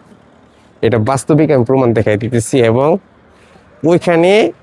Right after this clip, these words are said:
আহ, নৌবাহিনীর একটা প্রজেক্ট হচ্ছে এবং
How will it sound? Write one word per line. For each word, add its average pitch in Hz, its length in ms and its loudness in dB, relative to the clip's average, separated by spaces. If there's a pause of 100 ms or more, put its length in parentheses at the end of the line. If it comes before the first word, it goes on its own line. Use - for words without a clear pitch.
(200)
আহ, 127 140 0
নৌবাহিনীর 165 640 2
একটা 160 160 0
প্রজেক্ট 151 400 0
হচ্ছে 185 400 0 (960)
এবং 127 480 0